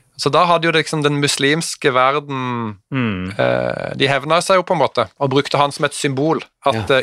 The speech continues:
Speaker 1: ytringsfriheten er ikke akkurat, eh, eh, det er ikke så
Speaker 2: Mm.
Speaker 1: lett med ytringsfriheten heller i, i Tyskland på en
Speaker 2: Mm.
Speaker 1: måte, eller hva man skal si, altså, det, det, der er jo et rasistisk samfunn da.
Speaker 2: Mm.
Speaker 1: Um, så han ble jo sånn stor politikk, eh,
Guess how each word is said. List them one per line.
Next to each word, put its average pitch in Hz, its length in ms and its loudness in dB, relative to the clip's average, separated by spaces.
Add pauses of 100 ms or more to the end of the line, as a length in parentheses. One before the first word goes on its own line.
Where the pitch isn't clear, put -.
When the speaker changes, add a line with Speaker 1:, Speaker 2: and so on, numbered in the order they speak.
Speaker 1:
ytringsfriheten 151 920 0 (460)
er 143 120 0
ikke 160 160 -2
akkurat, 139 480 0 (140)
eh, 127 360 2 (600)
eh, 143 140 2
det 147 80 -4
er 143 60 0
ikke 131 100 -2
så 175 60 2
Speaker 2:
Mm. - 20 2
Speaker 1:
lett 127 200 -2
med 147 140 0
ytringsfriheten 147 640 0
heller 135 300 0
i, 117 240 -4 (280)
i 147 80 0
Tyskland 160 520 -2
på 196 60 -2
en 160 80 4
Speaker 2:
Mm. 127 200 2
Speaker 1:
måte, 113 160 2
eller 123 160 0
hva 123 100 2
man 123 100 0
skal 131 120 -2
si, 135 120 -2
altså, 120 300 0 (280)
det, 135 320 0
det, 131 320 0
der 135 240 2
er 135 140 2
jo 139 60 2
et 139 120 -10
rasistisk - 640 -4
samfunn 127 460 -2
da. 151 60 2 (200)
Speaker 2:
Mm. 127 560 -2
Speaker 1:
Um, 120 300 -12 (360)
så - 140 0
han 180 80 2
ble 156 160 2
jo 214 60 0
sånn 196 140 -8
stor 147 400 -6 (220)
politikk, 185 720 0
eh, 147 500 2